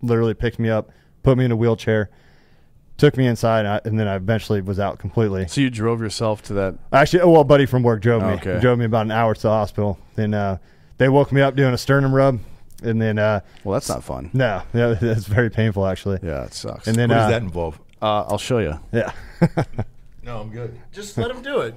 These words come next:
Speaker 3: <laughs> What is it?
Speaker 4: Come on, it's fine.
Speaker 3: Oh, oh, oh,
Speaker 1: Yeah,
Speaker 3: that,
Speaker 1: yeah,
Speaker 3: yeah,
Speaker 1: yeah,
Speaker 3: I know
Speaker 1: yeah.
Speaker 3: what that is. That
Speaker 1: Yeah, yeah,
Speaker 3: sucks.
Speaker 1: yeah.
Speaker 2: You take your knuckles
Speaker 1: It's
Speaker 2: and rub
Speaker 1: exciting.
Speaker 2: them on
Speaker 3: Yeah,
Speaker 2: the
Speaker 3: yeah,
Speaker 2: sternum,
Speaker 3: yeah,
Speaker 2: like,
Speaker 3: yeah.
Speaker 2: if
Speaker 1: Yeah.
Speaker 2: you,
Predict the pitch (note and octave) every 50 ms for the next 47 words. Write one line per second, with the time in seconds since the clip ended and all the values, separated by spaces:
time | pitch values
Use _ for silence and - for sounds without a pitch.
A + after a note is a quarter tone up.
0 | - - - A#2+ B2 B2+ C3+ C3+ F#2+ - A#3 B3+ C#4+ D4+ C#4 G#3+ D#3 C#3 D3+ E3+
1 | - - - - C4+ C#4+ D4 B3+ F#3+ C#3+ A#2+ A2 B2 B2+ A#2+ B2 - F3+ G#3 G#3+
2 | G#3 G#3+ A3 G#3 F3 D3+ D#3 E3 F3 E3+ A#2 A#2 C3+ C3+ C#3 D3 D3 C#3 C3 B2+
3 | B2 B2+ B2+ C3 C#3 B2+ A#2 - A2+ D#3 G3 G#3+ D#3+ G#2 - - - C#3+ D#3 G#3
4 | B3+ C4+ A3+ - - - B2+ C3 A#2 A2+ F3 F3+ E3+ - E3+ D#3 D3+ D3 D#3 -
5 | C#3 D#3 D3+ D#3 D#3+ C3 A#2 C#3 C#3 D#3 C#3+ C#3+ C3+ B2+ - C3 C#3+ C#3+ C3+ -
6 | - - D3+ D3+ D3+ D3 C#3 C3+ C3+ A#2+ C3 G#2+ G2+ F#2+ C3 B2+ A#2+